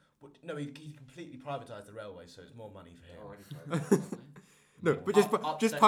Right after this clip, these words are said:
Speaker 3: privatise
Speaker 2: rail
Speaker 3: the ones he
Speaker 2: subsidies.
Speaker 3: owns.
Speaker 2: Rail subsidies right up.
Speaker 1: Oh, yeah, yeah, yeah, yeah. Oh, yeah, yeah, yeah. No, no, he'd, he'd fully nationalise them and
Speaker 2: What
Speaker 1: then,
Speaker 2: about
Speaker 1: and
Speaker 2: monorails?
Speaker 1: he'd, <laughs>
Speaker 2: Yeah, we get there,
Speaker 1: he'd
Speaker 2: yeah.
Speaker 1: fully, he'd fully nationalise them.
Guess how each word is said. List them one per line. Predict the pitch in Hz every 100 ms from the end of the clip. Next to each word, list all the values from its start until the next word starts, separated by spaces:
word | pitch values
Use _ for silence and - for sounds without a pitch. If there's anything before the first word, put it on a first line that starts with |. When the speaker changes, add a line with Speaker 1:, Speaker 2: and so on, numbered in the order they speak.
| 214
Speaker 3:
privatise | -
Speaker 2:
rail | 208
Speaker 3:
the | 190
ones | 170 175 147
he | 180
Speaker 2:
subsidies. | 156 139 107
Speaker 3:
owns. | 147 151 139
Speaker 2:
Rail | 139
subsidies | 127 127 - 107 107
right | 107 101
up. | 92 - _ _ _ -
Speaker 1:
Oh, |
yeah, | 175 170
yeah, | 160
yeah, | 131 123 123
yeah. | 135 -
Oh, | 147
yeah, | 143 143
yeah, | 143
yeah. | 143 -
No, | 170 156 - -
no, | 160
he'd, | 151
he'd | 156 -
fully | 190 175
nationalise | 151 165 - 120 107 104
them | 107
and | 143
Speaker 2:
What | 139 135
Speaker 1:
then, | 143
Speaker 2:
about |
Speaker 1:
and | 123
Speaker 2:
monorails? | 98 90 87 - -
Speaker 1:
he'd, | 151 175 - 151 - 151
<laughs> | 214 208 226 - - - 208 -
Speaker 2:
Yeah, | 247 190
we | 220 220
get | 131 135
there, | - -
Speaker 1:
he'd | 131
Speaker 2:
yeah. |
Speaker 1:
fully, | - 220 170
he'd | 180
fully | 208 180
nationalise | 170 160 - 135 107 110
them. | 107 101 127